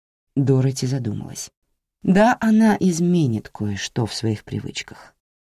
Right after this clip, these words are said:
Но этого, по большей части, никто не заметит. Ей на ум пришла булавка, которой она колола себя.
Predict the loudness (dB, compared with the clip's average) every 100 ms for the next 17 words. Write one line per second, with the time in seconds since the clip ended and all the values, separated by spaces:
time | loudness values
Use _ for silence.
0 | _ 4 4 4 2 2 0 2 0 0
1 | 0 -2 -2 -2 -4 -2 0 0 0 -2
2 | 0 0 -2 -8 -18 _ _ _ _ 2
3 | 4 6 4 4 2 0 -2 -2 -2 -2
4 | -2 -4 -2 -4 -6 -10 -16 -18 _ _
5 | -4 2 4 4 4 2 -2 -4 -2 -4
6 | -8 -14 -12 -14